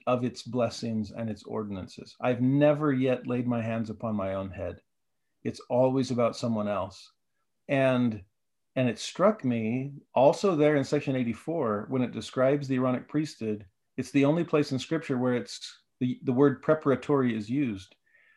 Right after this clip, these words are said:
but it doesn't call it the preparatory priesthood. It says it administers the preparatory gospel. And what I love about that is, oh, it is all about the recipient,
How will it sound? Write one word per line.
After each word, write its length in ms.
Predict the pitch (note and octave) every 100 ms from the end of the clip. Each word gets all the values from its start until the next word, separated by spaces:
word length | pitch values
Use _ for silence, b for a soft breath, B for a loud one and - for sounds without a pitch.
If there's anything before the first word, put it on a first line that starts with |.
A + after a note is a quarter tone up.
| b
but 100 | C3+
it 140 | C3+ B2+
doesn't 220 | C#3+ D#3+
call 180 | D#3 D#3
it 60 |
the 80 | C3+
preparatory 560 | G#2 D#3 D3+ - D3 B2+
priesthood. 580 | - - F3 - - -
It 120 | A2
says 260 | C#3+ C3+
it 140 | C3 B2
administers 840 | A#2+ C#3 E3+ E3 - C3 B2 A#2
the 140 | A#2+
preparatory 720 | - - C3+ C3 A#2 C3+ B2 G#2
gospel. 720 | G#2 A2 G2+ - - E2+ - _ _ _ _ _ _ _ -
And 140 | B2+
what 100 | B2
I 120 | A#2 A2
love 340 | A#2 C3+ F3+
about 320 | D3 A#2 G#2
that 180 | A2 G2+
is, 200 | G2 - -
oh, 180 | D#3 C3
it 160 | B2 B2
is 220 | F3+ A3+
all 180 | D3 A#2+
about 260 | G#2+ G2+ G2
the 80 |
recipient, 560 | F#2 F#2 F#2+ - F#2